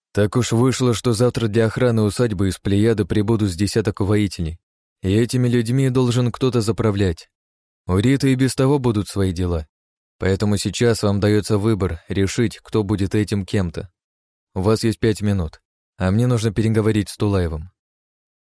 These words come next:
И легко поднявшись с насиженного места, отправился в пешую прогулку по усадьбе.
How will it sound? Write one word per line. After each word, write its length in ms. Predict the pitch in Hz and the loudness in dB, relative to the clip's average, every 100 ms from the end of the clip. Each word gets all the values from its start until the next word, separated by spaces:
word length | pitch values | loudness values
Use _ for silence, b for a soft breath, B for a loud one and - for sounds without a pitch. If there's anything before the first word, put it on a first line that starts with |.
| - | -4
И 100 | 127 | -2
легко 240 | 147 - | -2 -2
поднявшись 460 | 147 110 104 95 101 | -2 0 0 0 -4
с 80 | - | -4
насиженного 540 | 95 - 92 90 85 | -6 -4 -4 -2 -2
места, 460 | 80 90 107 - 110 _ _ | -2 -4 -6 -10 -14 _ _
отправился 640 | 101 - 98 95 101 - | -8 -4 -2 0 0 -2
в 60 | 120 | -4
пешую 300 | 95 87 101 | -2 -2 -4
прогулку 480 | 101 95 95 87 85 | -4 -4 -4 -4 -4
по 100 | 98 | -2
усадьбе. 560 | 95 - 87 78 82 | -4 -2 -6 -6 -10